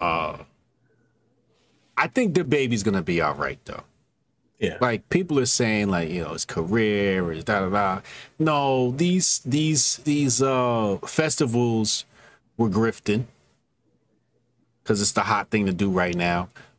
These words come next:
Speaker 1: But the baby is still gonna be able to get booked in any one of these strip clubs across the United States of America. I'm sure he'll be back on festival stages.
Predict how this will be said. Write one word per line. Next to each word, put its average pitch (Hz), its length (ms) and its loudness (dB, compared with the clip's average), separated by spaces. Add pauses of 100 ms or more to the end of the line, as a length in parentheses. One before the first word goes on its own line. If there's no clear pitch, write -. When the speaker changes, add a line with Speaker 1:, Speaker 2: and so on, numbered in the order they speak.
Speaker 1:
But 127 140 2
the 131 80 2
baby 135 380 0
is 123 100 0
still 135 260 0
gonna 127 200 0
be 117 140 2
able 110 140 0
to 110 60 2
get 101 300 -2
booked - 480 -2 (840)
in 110 140 2
any 117 160 2
one 110 180 0
of 104 80 0
these 101 160 0
strip 101 240 0
clubs 90 420 -2
across 90 360 -2
the 87 60 -4
United 82 260 -2
States 78 280 -4
of - 60 -18
America. 73 580 -8 (1800)
I'm 95 100 0
sure 123 240 2
he'll 117 140 2
be 113 120 2
back 104 300 0
on 104 100 0
festival 92 480 -2
stages. 85 720 -2